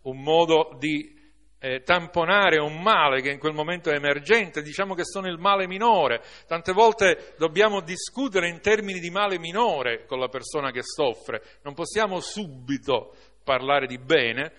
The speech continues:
e il male minore, come vedremo, è non soltanto l'approccio farmacologico, ma anche la terapia, anche la modalità, anche il fatto stesso dell'effetto benefico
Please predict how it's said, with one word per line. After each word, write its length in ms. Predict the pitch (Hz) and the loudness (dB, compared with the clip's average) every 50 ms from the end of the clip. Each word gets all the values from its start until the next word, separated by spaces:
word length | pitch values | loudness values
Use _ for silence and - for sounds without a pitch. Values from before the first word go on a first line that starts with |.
| - - _ _ | -20 -20 _ _
e 260 | _ - 151 143 - - | _ -2 -2 -2 -2 -4
il 160 | 160 165 170 | -6 -6 -2
male 260 | 175 208 226 220 214 | 2 2 4 4 2
minore, 920 | 196 196 196 220 233 240 240 220 214 196 175 - - - - - _ _ _ | 0 -2 0 4 6 6 8 8 6 4 2 -2 -8 -18 -20 -20 _ _ _
come 380 | _ 170 170 180 175 180 175 - | _ -6 -2 -2 -2 -2 -4 -6
vedremo, 640 | 165 160 175 165 185 202 220 220 208 196 185 180 - - | -4 -4 -2 0 2 2 2 2 2 2 2 2 0 0
è 240 | - 175 170 165 - | 0 0 0 0 -2
non 180 | 156 160 175 170 | -4 -6 -6 -6
soltanto 640 | - - 170 156 - - 202 208 214 208 190 - 170 | -4 -6 -6 -6 -2 0 2 2 2 2 0 0 0
l'approccio 960 | 156 147 139 - - 147 160 160 156 - - - 156 143 131 - - - - _ _ _ _ _ _ _ | 2 2 0 0 0 2 2 2 2 0 -2 -2 -2 -2 -2 -4 -10 -20 -20 _ _ _ _ _ _ _
farmacologico, 1200 | - - 160 151 143 147 147 135 151 156 175 175 175 180 180 156 156 196 185 202 214 226 220 - | 2 4 4 4 4 2 -2 0 0 2 2 2 2 2 0 -2 -6 -4 2 4 4 4 2 -2
ma 340 | 185 196 220 254 269 254 254 - | -6 2 4 4 6 4 4 2
anche 420 | 190 220 277 302 320 302 269 277 | 4 4 4 4 2 4 2 4
la 140 | 262 233 202 | 6 6 4
terapia, 840 | 208 202 190 190 208 214 - 302 294 262 185 151 143 143 143 147 - | 4 2 2 2 2 0 0 -2 -2 0 2 4 6 6 4 2 2
anche 380 | 196 220 247 262 262 - 233 226 | 2 2 2 2 0 0 2 2
la 120 | 214 202 | 2 2
modalità, 600 | 196 202 202 190 208 202 202 208 202 233 226 226 | 2 0 0 0 0 0 0 0 0 0 0 2
anche 420 | - 247 277 285 285 277 254 - 220 | 2 4 4 4 2 0 -2 -6 -6
il 140 | 208 190 - | -6 -6 0
fatto 360 | - 269 269 269 - 208 196 | 0 0 0 2 -2 -6 -6
stesso 460 | - - - 247 247 220 - - 202 | -6 -2 0 0 0 0 -4 -10 -10
dell'effetto 560 | 170 170 165 170 - - 220 220 214 - 202 | -8 -8 -8 -8 -4 -2 -2 -2 -2 -4 -6
benefico 600 | 180 170 190 196 220 240 220 185 220 175 175 165 | -4 -4 -6 -6 -4 -8 -8 -8 -6 -4 -4 -4